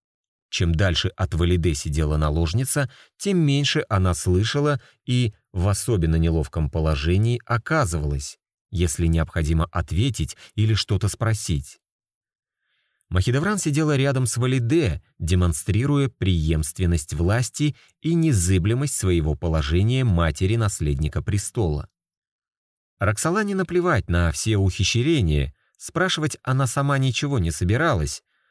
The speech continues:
а если им нужно, то покричат.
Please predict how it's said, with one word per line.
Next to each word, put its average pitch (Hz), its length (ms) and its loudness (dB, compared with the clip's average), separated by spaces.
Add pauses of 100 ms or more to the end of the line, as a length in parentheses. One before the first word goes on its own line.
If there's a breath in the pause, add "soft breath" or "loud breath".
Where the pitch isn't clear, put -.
(100)
а 85 220 0
если 90 540 2 (100)
им 90 180 0
нужно, 87 600 0 (360)
то - 100 -6
покричат. 104 640 -4